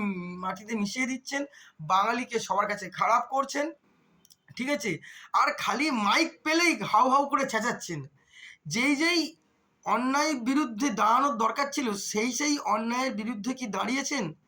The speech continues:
আজকের দিনে দাঁড়িয়ে এতগুলো শিক্ষক চাকরিহারা, আজকের দিনে দাঁড়িয়ে আমাদের আরজি করের এত বড় ঘটনা,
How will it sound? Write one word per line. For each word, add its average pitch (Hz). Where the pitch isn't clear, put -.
আজকের 196
দিনে 247
দাঁড়িয়ে 220
এতগুলো 226
শিক্ষক 226
চাকরিহারা, 196
আজকের 190
দিনে 240
দাঁড়িয়ে 226
আমাদের 226
আরজি 196
করের 247
এত 208
বড় 226
ঘটনা, 180